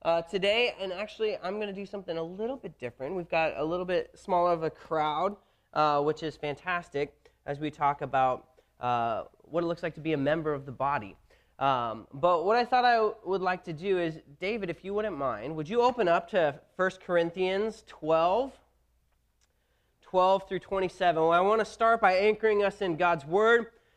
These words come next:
as we pray, and then we'll pray and, uh, look at what does it look like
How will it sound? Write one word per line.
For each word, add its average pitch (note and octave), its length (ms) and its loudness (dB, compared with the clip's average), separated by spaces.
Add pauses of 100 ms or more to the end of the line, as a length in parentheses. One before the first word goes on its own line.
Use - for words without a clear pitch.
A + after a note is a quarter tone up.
(160)
as D#3 180 -2
we E3 140 0
pray, G3+ 680 2
and F3+ 140 -2
then F3+ 100 4
we'll F3 80 4
pray F#3+ 480 2
and, E3 160 0 (260)
uh, C#3+ 280 4
look F#3 260 0
at F3 100 4
what G3 140 2
does G#3+ 140 -2
it G3+ 200 -2 (280)
look E3+ 340 -4
like D#3+ 320 -4